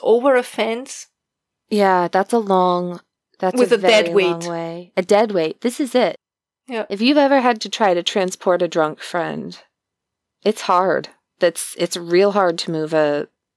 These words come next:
Speaker 2: a dead weight. And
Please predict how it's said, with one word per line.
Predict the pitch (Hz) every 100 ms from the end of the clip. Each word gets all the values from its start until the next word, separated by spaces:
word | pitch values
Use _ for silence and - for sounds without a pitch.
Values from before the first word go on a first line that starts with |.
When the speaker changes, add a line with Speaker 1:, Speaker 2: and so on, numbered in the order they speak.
| _
Speaker 2:
a | 175 143
dead | 170 151
weight. | 160 135 123 - _ _ _ _ _ _ _ _ _ _ _ -
And | 175 156 151 -